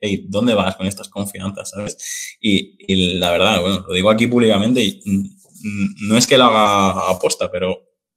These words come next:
mm, para mí, mm, vistas como vistas, seas de donde seas, eh, tengas veinte años o tengas ochenta, eh, siempre con respeto, está claro, pero no significa que hable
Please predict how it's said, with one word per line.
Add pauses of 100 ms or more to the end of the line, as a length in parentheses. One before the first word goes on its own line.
(160)
mm,
para
mí, (800)
mm,
vistas
como
vistas,
seas
de
donde
seas,
eh,
tengas
veinte
años
o
tengas
ochenta, (400)
eh,
siempre
con
respeto,
está
claro, (100)
pero
no
significa
que
hable